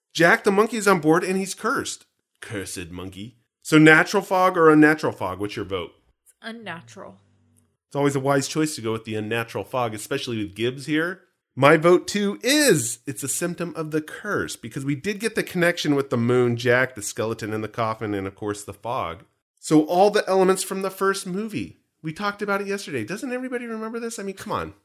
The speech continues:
Speaker 2: No.
Speaker 1: Plus, I'd like to think that there's a piece of the curse that's still attached to the ship since a crew member is still cursed. The monkey. He's on board. He's still cursed.
Speaker 2: Right.
Speaker 1: Right? What'd the monkey do with the medallion, though? Is it on the ship? W-,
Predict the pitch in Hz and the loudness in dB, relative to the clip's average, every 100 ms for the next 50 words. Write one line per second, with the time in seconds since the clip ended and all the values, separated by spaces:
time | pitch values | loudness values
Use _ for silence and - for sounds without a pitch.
0 | _ _ 185 180 185 220 247 247 240 220 | _ _ -16 0 2 4 4 2 2 0
1 | 214 214 202 196 170 151 - 175 190 147 | 0 -2 2 4 4 -2 -6 -6 0 0
2 | - 165 - 127 - 160 139 - 147 147 | 0 -2 -2 -6 -2 0 0 0 -2 -2
3 | - 131 110 - 170 - - 113 104 - | -6 -8 -6 -2 -2 -2 -4 -6 -6 -8
4 | - - - 107 - 147 131 117 110 107 | -10 -10 -12 -14 -4 -2 -2 -2 -2 -4
5 | 117 - 127 113 - 156 - - _ _ | -8 -8 -6 -6 -6 -10 -10 -18 _ _
6 | _ - 113 143 - 78 - 127 135 135 | _ -10 -6 -6 -8 -14 -14 -14 -6 -4
7 | 147 101 113 143 127 123 110 104 113 175 | -2 -4 -6 -8 -10 -8 -6 -6 -8 -10
8 | _ _ 208 254 - 123 135 320 - _ | _ _ -8 -6 -8 -6 -4 -4 -8 _
9 | _ - 208 302 302 302 302 254 247 226 | _ 2 4 6 6 6 4 2 2 2
10 | 160 165 285 285 87 73 - _ _ _ | 4 2 2 0 -4 -8 -10 _ _ _
11 | _ - 160 208 254 220 - 185 233 320 | _ -2 4 4 4 2 2 2 2 0
12 | - _ _ _ 143 151 | -6 _ _ _ -12 -12